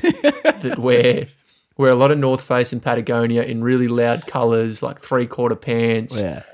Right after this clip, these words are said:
Speaker 2: They don't really like, they don't, they really have, like, a monotone emotional range.
Speaker 1: No, oh yeah,
Speaker 2: <laughs> Don't
Speaker 1: abs-, they're all nerds. They all probably smoke a little bit too much pot, I reckon.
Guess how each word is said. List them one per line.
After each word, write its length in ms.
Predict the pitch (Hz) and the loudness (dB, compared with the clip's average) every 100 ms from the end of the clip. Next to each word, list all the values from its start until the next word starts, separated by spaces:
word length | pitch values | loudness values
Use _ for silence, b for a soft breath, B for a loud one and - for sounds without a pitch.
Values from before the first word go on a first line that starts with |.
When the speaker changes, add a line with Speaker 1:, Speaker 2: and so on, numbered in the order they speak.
| - | -6
Speaker 2:
They 60 | 123 | -2
don't 140 | 131 | 0
really 200 | 143 135 | 2 2
like, 460 | 127 120 113 - _ _ _ _ _ _ | 2 2 0 -6 _ _ _ _ _ _
they 160 | - 131 | -6 -2
don't, 260 | 127 139 - | -2 -2 -8
they 280 | 147 - 123 | -10 -2 0
really 200 | 131 151 | 2 2
have, 120 | 160 | 2
like, 140 | 139 131 | 0 -2
a 40 | |
monotone 600 | 113 117 127 131 135 135 | -2 -2 -4 -4 -2 0
emotional 600 | 117 113 120 123 131 120 | -2 0 0 0 -4 -4
range. 720 | 110 - 131 156 202 185 - _ _ - | -4 -6 -6 -6 -8 -10 -16 _ _ -2
Speaker 1:
No, 280 | 131 113 | 2 4
oh 200 | 92 127 | 4 4
yeah, 260 | 120 131 113 | 4 2 0
Speaker 2:
<laughs> 60 | - | -2
Don't 240 | 151 139 | -4 -2
Speaker 1:
abs-, 320 | 117 120 120 | -2 -2 -4
they're 140 | - 135 | 0 6
all 140 | 147 | 6
nerds. 340 | 143 127 127 127 | 6 4 2 2
They 80 | 123 | 2
all 160 | 123 | 2
probably 340 | 127 139 135 139 | 2 -4 -2 -2
smoke 300 | 131 120 123 | -2 -4 -2
a 40 | |
little 200 | 113 110 | 0 0
bit 180 | 117 110 | -2 -6
too 160 | - | -6
much 240 | 113 113 - | -6 -6 -4
pot, 360 | 107 117 151 - _ - | -2 -2 -6 -16 _ -8
I 80 | 120 | -4
reckon. 360 | 123 - 151 | -4 -4 -10